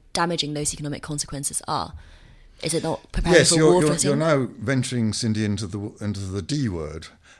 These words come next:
Speaker 2: um, and it could be de-risking or decoupling or diverging, whatever begins with D.
Speaker 1: I'm sure listeners have bingo cards at the ready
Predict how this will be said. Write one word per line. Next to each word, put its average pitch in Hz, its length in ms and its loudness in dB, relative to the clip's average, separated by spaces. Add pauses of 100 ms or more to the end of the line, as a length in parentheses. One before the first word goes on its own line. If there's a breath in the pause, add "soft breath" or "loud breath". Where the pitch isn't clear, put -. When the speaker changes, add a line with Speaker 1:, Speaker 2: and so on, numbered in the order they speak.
(160)
Speaker 2:
um, 95 400 -2
and 98 240 -4
it 90 160 -14
could 85 160 -8
be 87 160 -8
de-risking 90 640 -8
or 80 80 -10
decoupling 87 600 -8
or 85 120 -8
diverging, 85 800 -6
whatever 87 560 -10
begins 80 340 -12
with 82 200 -14
D. 131 80 -2
Speaker 1:
I'm 117 80 0
sure 294 140 -4
listeners 240 340 -6
have 185 180 -10
bingo 190 320 -4
cards 160 320 -6
at - 80 -6
the 170 80 -6
ready 247 340 0